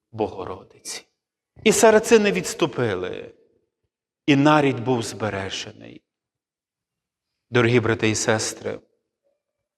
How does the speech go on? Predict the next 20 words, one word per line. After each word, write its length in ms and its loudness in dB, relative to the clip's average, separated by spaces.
пам'ятаємо, 680 2
кого 240 0
ми 140 -2
маємо. 600 -2
Я 100 4
так, 160 0
знаєте, 440 0
ті 360 -2
діти 420 2
Божі 400 4
так 320 0
порозходилися, 1040 4
повидумували 680 4
собі 320 0
різні 500 0
шляхи 480 2
до 140 4
Бога, 520 6
різні 400 4
релігії, 760 0